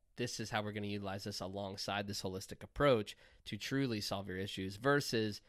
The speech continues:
just preaching, "Hey, we can do it with food, we can do it with food, we can do it with food," when, as you've learned through your own experience and through education and,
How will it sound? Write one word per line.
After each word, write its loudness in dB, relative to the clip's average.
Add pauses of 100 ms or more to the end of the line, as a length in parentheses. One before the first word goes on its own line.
(280)
just -2
preaching, -2
"Hey, -2
we -4
can -4
do 0
it -4
with -6
food, -6
we -6
can -6
do -2
it -6
with -10
food, -6
we -8
can -10
do -4
it -8
with -12
food," 6 (440)
when, 0
as -2
you've 2
learned 2
through -6
your 0
own 2
experience -2
and -6
through -6
education -4
and, -8